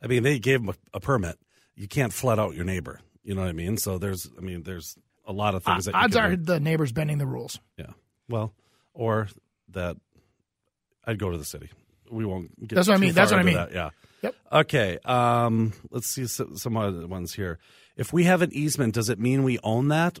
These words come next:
Speaker 1: or are we just able to use it and it's owned by the person who had the surrounding land?
Speaker 2: Great
Speaker 1: So,
Speaker 2: question.
Speaker 1: so maybe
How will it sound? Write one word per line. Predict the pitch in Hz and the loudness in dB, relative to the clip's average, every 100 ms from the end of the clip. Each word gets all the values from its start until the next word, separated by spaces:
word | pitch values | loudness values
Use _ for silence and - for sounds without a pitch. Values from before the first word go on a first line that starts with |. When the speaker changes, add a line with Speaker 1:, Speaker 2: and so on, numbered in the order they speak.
| - | -4
Speaker 1:
or | 117 | 0
are | 113 | 0
we | 110 | 0
just | 120 127 | -2 -4
able | 127 123 | -2 -4
to | 117 | -2
use | 104 123 123 | 0 0 0
it | 120 | -2
and | 107 | -2
it's | 107 95 | -4 -2
owned | 110 120 | -2 0
by | 113 | 0
the | 104 | -2
person | 98 123 113 113 | -4 -4 -4 -6
who | 98 113 | -4 -2
had | 104 | -2
the | 98 | -4
surrounding | - 104 101 101 95 | -4 -4 -4 -4 -6
land? | 87 92 90 76 65 _ _ _ _ _ _ _ _ _ _ _ _ _ _ _ | -6 -8 -10 -12 -18 _ _ _ _ _ _ _ _ _ _ _ _ _ _ _
Speaker 2:
Great | - 156 | -4 -4
Speaker 1:
So, | 165 | -2
Speaker 2:
question. | 147 156 - | -4 -2 -2
Speaker 1:
so | |
maybe | 127 135 131 | 2 4 2